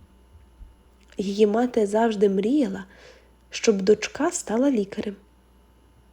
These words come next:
Адже сама вона не змогла реалізувати свої прагнення.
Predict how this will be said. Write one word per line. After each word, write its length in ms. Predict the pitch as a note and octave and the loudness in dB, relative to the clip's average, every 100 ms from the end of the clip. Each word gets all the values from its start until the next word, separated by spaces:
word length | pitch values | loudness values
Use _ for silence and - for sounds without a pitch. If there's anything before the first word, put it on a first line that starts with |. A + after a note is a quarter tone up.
| _ - _ _ _ - _ _ _ _ - - | _ -20 _ _ _ -20 _ _ _ _ -20 -6
Адже 640 | A3+ G3 G#3 G#3 G#3 G3+ G3+ - - _ - _ | -4 -4 -2 0 0 -4 -8 -18 -20 _ -20 _
сама 400 | - - G#3+ B3+ | -14 -4 0 0
вона 440 | B3+ G#3 G3 F#3+ F#3 - - - - - _ - | 0 0 0 -2 -4 -10 -20 -20 -20 -20 _ 0
не 180 | A3+ A#3 | 4 4
змогла 500 | A3+ A3 A3 C4+ F#3 | 4 4 4 0 0
реалізувати 760 | E3 E3 E3 E3+ E3+ F#3 F#3+ | -4 -2 -2 -2 0 -2 -2
свої 320 | F3 E3+ E3+ | -6 -6 -6
прагнення. 460 | E3+ - E3 - | -6 -6 -8 -10